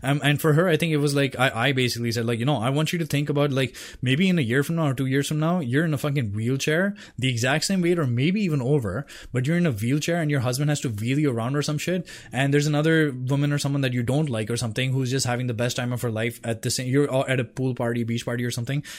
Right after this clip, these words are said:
You can't even fucking move. Your husband has to, like, move you around in a wheelchair. And there, you see all these other women just enjoying their fucking lives or some shit."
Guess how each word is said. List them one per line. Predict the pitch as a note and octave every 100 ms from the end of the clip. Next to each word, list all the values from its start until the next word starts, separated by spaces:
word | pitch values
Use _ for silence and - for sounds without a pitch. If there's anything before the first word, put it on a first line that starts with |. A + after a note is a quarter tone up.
| -
You | B2 C3+
can't | D3 C#3+
even | C#3+
fucking | B2 A#2+ A#2 G#2
move. | B2 B2+
Your | A2+
husband | A#2 B2+ B2+
has | A#2+
to, | A#2+
like, | A2+
move | A2 A2+
you | A#2+
around | A#2+ A2+
in |
a | G2+
wheelchair. | A2 B2 C#3
And | B2
there, | A#2+ - - -
you | B2+
see | - C#3
all | B2+
these | B2 A#2+
other | A#2
women | A#2 A#2
just | A2+ A2
enjoying | A2 G#2+ G#2+
their | G#2
fucking | G2+ G2+
lives | F2 F#2
or | F#2
some | F2
shit." | - D#2+